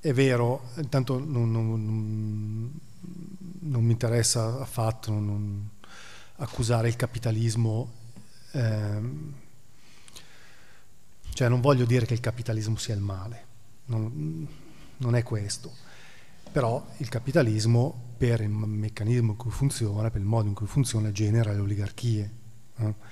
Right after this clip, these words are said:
E queste oligarchie naturalmente cercano di conquistarsi la più grande fa-, fetta di potere che, eh,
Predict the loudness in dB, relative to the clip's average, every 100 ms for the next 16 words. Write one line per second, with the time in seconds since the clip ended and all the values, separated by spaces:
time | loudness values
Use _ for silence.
0 | -16 -16 -16 -14 -6 0 2 2 2 0
1 | -2 0 0 -2 0 2 2 0 -2 -2
2 | 2 4 4 0 -2 -2 -2 -4 -12 -2
3 | -2 0 0 0 -2 -6 -14 -4 0 2
4 | 0 -4 -12 -4 -2 0 -2 -2 -4 -4
5 | -2 0 -2 -6 -14 -14 -10 -2 0 2
6 | 2 0 0 -4 -2 -4 -2 -4 -4 -4
7 | -4 -4 -6 -6 -8 -10 -14 -16 -16 -16
8 | -16 -16 -16 -14 -12 -12 -12